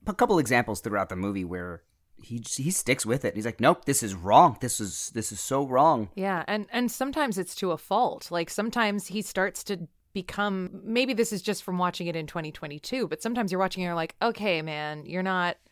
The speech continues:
Speaker 1: Yeah. <laughs>
Speaker 2: this isn't actually, you're not actually experiencing this." So, like,
Speaker 1: Yeah.
Speaker 2: y-, you're coming off like the, like the main character a little bit.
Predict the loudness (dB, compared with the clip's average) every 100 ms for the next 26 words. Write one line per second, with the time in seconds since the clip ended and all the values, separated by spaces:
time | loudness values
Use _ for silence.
0 | _ 4 4 4 -6 -8 -12 -20 -20 -20
1 | _ -2 0 0 -2 2 6 6 4 0
2 | 0 2 0 6 8 6 4 0 0 4
3 | 6 6 6 4 0 -4 -2 6 10 10
4 | 10 6 2 4 4 2 -6 0 2 4
5 | 4 4 2 -2 -10 _ _ _ _ -10
6 | -4 -2 -2 -4 -10 -18 -18 -14 -2 0
7 | 0 0 2 4 6 6 4 0 0 0
8 | -6 -12 -10 -4 -4 -2 -2 -2 0 0
9 | 2 0 -2 0 0 0 -2 -4 -4 -4
10 | -6 -8 -8 -8 -10